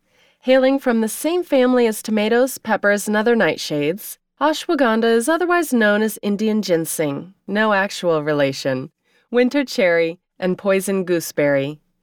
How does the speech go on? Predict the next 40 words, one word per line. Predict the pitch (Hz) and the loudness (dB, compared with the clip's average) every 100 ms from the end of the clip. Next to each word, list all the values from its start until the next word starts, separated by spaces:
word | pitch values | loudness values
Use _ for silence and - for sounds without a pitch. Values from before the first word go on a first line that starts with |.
| _ _ - | _ _ -4
This | 220 - | -4 -2
last, | 233 247 254 - - | 0 2 0 -2 -8
rather | 311 339 320 262 | -6 -2 2 2
alarming | 220 214 220 196 185 | 4 2 2 0 -2
title | 202 214 170 151 | 2 4 4 0
seems | - 240 254 - | -2 0 0 -2
to | 220 | -4
be | 208 | -2
a | 190 | 0
misconception, | 185 185 - 208 190 156 147 - 160 202 - - | 0 -2 -4 -6 -2 -4 -2 -2 -2 -4 -10 -4
as | 226 208 | -4 0
research | 247 262 277 254 262 | 2 2 2 2 2
indicates | 254 247 247 247 - | 0 2 2 2 -2
no | 226 247 277 | 0 2 2
toxic | 269 196 156 - 165 | 0 -2 -2 -4 -4
effect | 156 - 175 - | -4 -2 -2 -2
from | - 175 - | -2 -2 -2
any | 196 208 | -4 -4
part | 214 180 | -2 0
of | 165 | 0
the | 160 | -2
plant. | - 151 135 - - _ _ _ _ _ _ - | -4 -4 -4 -8 -18 _ _ _ _ _ _ -2
That | 165 160 | -2 0
being | 170 175 | -2 -2
said, | - - 240 233 226 | -2 2 4 4 2
it's | 254 - - | -4 -6 -8
generally | - 302 302 311 302 254 | -2 0 2 2 2 4
only | 233 240 233 | 4 2 2
the | 220 | 0
roots | 247 240 - - | 2 0 -2 -4
that | 190 180 | 0 2
are | 175 | 2
used | 185 208 214 233 | 0 -2 -2 -2
in | 226 | -2
traditional | 220 185 185 220 220 | -2 -4 -4 -2 0
medicine | 185 151 151 180 175 | 0 0 -2 0 0
and | 180 180 | 0 0
modern | 175 185 190 | 0 0 -2
supplements | - 208 220 220 220 214 | -2 -2 -2 0 -2 0
anyway. | 247 220 165 147 147 | 0 0 0 -2 -6